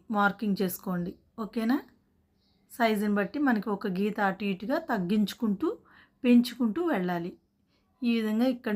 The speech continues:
నుంచి ఈ ఫ-, ఈ వన్ అండ్ హాఫ్ ఇంచెస్ ఈ మార్క్ చేసాం కదా, ఆ మార్కింగ్ దగ్గరికి ఈ కర్వ్ స్కేల్ని ఇలా కలిపేసుకోవాలి. మిడిల్లో ముప్పావు ఇంచు దగ్గరికి కలిపేసుకోవాలి.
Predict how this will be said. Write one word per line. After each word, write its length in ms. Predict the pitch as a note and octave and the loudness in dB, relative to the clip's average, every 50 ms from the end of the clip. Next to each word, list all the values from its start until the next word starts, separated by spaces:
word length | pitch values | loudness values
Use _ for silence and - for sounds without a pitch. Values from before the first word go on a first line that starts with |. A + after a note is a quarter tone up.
| G#3 | 2
నుంచి 260 | G#3 G3 F#3+ - C4+ D#4 G#4 A4+ A#4 - - G#3 | 2 0 0 -2 -4 -4 -4 -6 -8 -8 -6 -4
ఈ 20 | G3+ G3+ G3+ F#3+ - | -4 -4 -4 -4 -4
ఫ-, 240 | - G#3+ G#3 G#3 A#3+ - _ C4+ A3+ | -4 -4 -4 -4 -6 -8 _ -8 -4
ఈ 40 | G#3 G3+ G3+ G3 G3+ G#3 | -4 -4 -4 -4 -2 0
వన్ 200 | G3 G3 G3+ G#3 G#3 G3+ G3+ G3+ G3+ G#3 | 2 2 2 2 2 2 2 2 2 2
అండ్ 160 | G#3 G3+ G3+ G3+ | 2 2 2 2
హాఫ్ 160 | G3 G3 - G#3 | 0 0 -2 -2
ఇంచెస్ 380 | F#3+ F3+ - G#3 F#3 F3+ - - G#3+ - - _ - - - - - _ _ _ - | -2 -2 -2 -4 -6 -6 -8 -10 -10 -12 -12 _ -20 -20 -20 -20 -20 _ _ _ -10
ఈ 100 | A3 G3+ G3 G3 G3+ G3 | -6 -4 -2 0 2 2
మార్క్ 240 | F#3+ G3 F#3 F#3 - - | 2 2 2 0 -2 -4
చేసాం 260 | G#3 - - A3 G3 F#3 | -4 -4 -2 -2 -2 -2
కదా, 140 | G3 G3+ A#3+ A#3+ | 0 0 2 2
ఆ 40 | G#3 F#3+ F#3 | 2 4 4
మార్కింగ్ 380 | F#3+ G3 G3 F#3+ - G#3 G3+ F#3+ | 4 2 2 0 -2 -2 0 0
దగ్గరికి 320 | G3+ F3 F#3 G3 F#3+ F3+ C4 A#3 | 0 0 -2 -2 -2 -4 -6 -6
ఈ 40 | - - | -2 -2
కర్వ్ 220 | G3 F#3+ G3 G3+ G3 | 0 0 0 0 -2
స్కేల్ని 380 | - - A3 F#3+ F#3+ F#3 G3+ G#3+ G3 | -4 -4 -4 -2 -2 0 -2 0 0
ఇలా 120 | F#3+ A#3 D#4 F#4+ - _ _ _ _ _ _ _ _ _ | 0 -2 -2 -4 -8 _ _ _ _ _ _ _ _ _
కలిపేసుకోవాలి. 960 | - A3+ G#3 G3 F#3 - G#3+ G3 - - - F#3+ F3+ F3 F3+ F3 E3+ F3 F#3+ - - _ _ - C#4+ G#3+ | -2 -2 -2 0 0 -2 -4 -4 -4 -6 -4 -2 -2 0 0 0 0 -2 -4 -8 -12 _ _ -4 0 0
మిడిల్లో 400 | A3 A3+ A3+ A#3+ A#3 A#3 A#3+ C4 E4+ A4+ C5 C5+ - - - _ _ _ _ _ _ _ _ | 2 2 4 4 4 4 4 4 2 0 -4 -10 -16 -20 -20 _ _ _ _ _ _ _ _
ముప్పావు 380 | C#4 B3 A#3+ B3 - B3 A#3+ A#3+ | -4 -4 -2 0 2 4 4 4
ఇంచు 160 | A3+ G3 F#3+ - A#3+ | 4 2 0 -4 -4
దగ్గరికి 340 | G#3+ F#3 A3 G#3+ G#3 D#4+ E4+ - D#4+ | -4 -4 -4 -6 -6 -8 -8 -4 -2
కలిపేసుకోవాలి. 840 | B3+ A3 F3+ - - F3+ - - - - F#3+ F3 F3 F3 E3+ F#3 | -2 -2 -4 -6 -8 -12 -12 -12 -10 -8 -8 -6 -6 -6 -6 -8